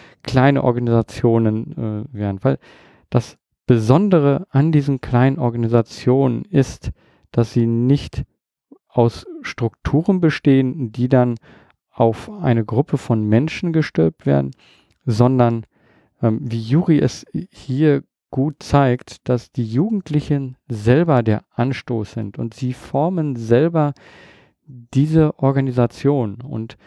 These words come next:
damit erneuert sie sich immer wieder neu. Mit jeder neuen Generation, mit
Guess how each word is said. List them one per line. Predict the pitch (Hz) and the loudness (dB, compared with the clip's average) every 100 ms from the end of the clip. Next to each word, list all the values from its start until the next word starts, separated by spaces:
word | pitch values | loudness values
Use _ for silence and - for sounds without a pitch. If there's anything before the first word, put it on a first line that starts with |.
| _ _ - | _ _ -2
damit | 120 139 175 165 | 0 2 0 0
erneuert | 147 127 160 180 - | 0 0 -2 -2 -4
sie | 143 | -8
sich | 139 - _ - | -8 -10 _ 0
immer | 156 202 190 | 0 2 0
wieder | 151 156 143 139 - - | 0 0 0 -2 -8 -6
neu. | 123 143 139 113 | 0 4 4 2
Mit | 117 - | -2 -6
jeder | 135 120 156 170 170 233 _ | -6 -2 2 2 0 -6 _
neuen | 160 165 143 135 175 160 | -16 -8 -4 -2 0 0
Generation, | 147 143 131 - 143 160 170 | 0 2 0 0 0 0 0
mit | 143 147 - | -2 -4 -8